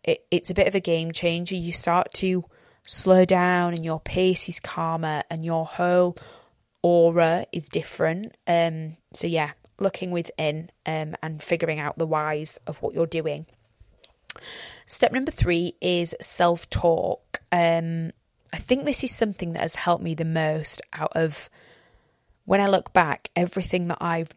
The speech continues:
done and everything that I do today. I talk to myself every single day,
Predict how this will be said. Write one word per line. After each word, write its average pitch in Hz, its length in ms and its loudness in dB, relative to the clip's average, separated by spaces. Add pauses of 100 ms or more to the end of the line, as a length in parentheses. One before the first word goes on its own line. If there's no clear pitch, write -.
done 165 480 2
and 165 200 -6
everything 165 480 -4
that - 100 -6
I 165 140 -2
do 165 240 -8
today. 151 640 -2 (720)
I 196 220 4
talk 185 300 -2
to - 120 -10
myself 143 520 -8 (100)
every 156 240 -8
single 151 400 -6
day, 156 460 -2